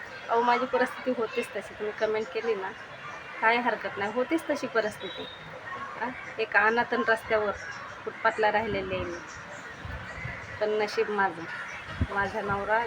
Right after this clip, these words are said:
देव माणूस आहे. नवऱ्याबद्दल पण सांगन तुम्हाला, माझ्या फॅमिलीबद्दल पण सांगन तुम्हाला, नक्की सांगन त्यांच्याबद्दल पण. नाही असं नाही, त्यांच्याबद्दल पण पूर्ण माहिती देणार तुम्हाला.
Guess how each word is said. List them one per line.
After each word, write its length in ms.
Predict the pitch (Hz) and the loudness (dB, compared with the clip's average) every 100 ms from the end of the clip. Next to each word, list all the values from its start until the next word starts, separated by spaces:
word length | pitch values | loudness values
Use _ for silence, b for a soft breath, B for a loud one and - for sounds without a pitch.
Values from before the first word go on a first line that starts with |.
| 208 | 0
देव 180 | 208 208 | 0 2
माणूस 420 | 208 202 190 - | 2 2 0 -6
आहे. 100 | 254 - - - - - - - - - 214 - - | -10 -10 -10 -10 -10 -10 -12 -14 -14 -12 -10 -10 -4
नवऱ्याबद्दल 540 | 202 202 208 202 196 208 | 0 2 2 0 -2 -4
पण 200 | 214 208 | -2 -2
सांगन 360 | 226 190 190 | 0 -2 -2
तुम्हाला, 360 | 196 196 190 190 | -4 -2 0 0
माझ्या 220 | 196 196 | 0 -4
फॅमिलीबद्दल 680 | - 196 190 196 196 - 196 | -4 -4 -4 -6 -6 -4 -4
पण 160 | 208 202 | -2 0
सांगन 320 | 214 196 196 196 | 0 0 0 -6
तुम्हाला, 360 | - - - - - - - | -4 -4 -4 -8 -10 -12 -4
नक्की 300 | 226 - 262 | -2 -2 0
सांगन 320 | 240 208 185 185 - - - - - - - | 2 2 0 -8 -10 -10 -10 -10 -8 -8 -6
त्यांच्याबद्दल 560 | 208 196 202 196 185 175 | -4 -2 0 0 -2 -6
पण. 760 | - - - - - - - 214 | -8 -10 -10 -8 -8 -8 -6 0
नाही 200 | 208 208 | 2 2
असं 260 | 202 214 | 0 -2
नाही, 120 | 196 175 - - - - - - - - - - | -4 -6 -8 -8 -8 -8 -10 -12 -12 -12 -10 -6
त्यांच्याबद्दल 480 | 269 247 240 233 254 | 0 2 4 4 0
पण 200 | 277 269 | 0 0
पूर्ण 300 | - 220 214 | 2 2 2
माहिती 360 | 208 208 196 | 2 0 0
देणार 300 | 190 190 185 | 0 0 0
तुम्हाला. 360 | 175 - - - | 0 -2 -4 -8